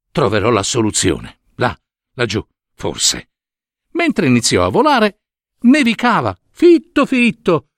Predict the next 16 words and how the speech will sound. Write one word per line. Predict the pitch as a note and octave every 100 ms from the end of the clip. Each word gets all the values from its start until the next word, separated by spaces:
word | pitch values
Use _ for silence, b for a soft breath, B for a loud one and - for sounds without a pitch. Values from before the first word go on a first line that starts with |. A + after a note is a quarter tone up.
| _
ma | - F3
così | G#3 F#3
fitto | G3+ A#3 D3
che | D3
Babbo | D3+ E3+ E3+
Natale | F3+ B3+ A#3 A#2 - _ _
riusciva | A3 G3+ B3+ B3
appena | A#3 F4+ E4+
appena | D#4+ D#4 A3+ D3 B2 B2
a | A3+
vedere. | F3 E3+ C#3+ A#2 G#2 _ _ _ _ _
C'era | - A#3
solo | - A3+ A3
una | G#3
luce | G3+ A3 - G#3
rossa | E3 E3 - - D#3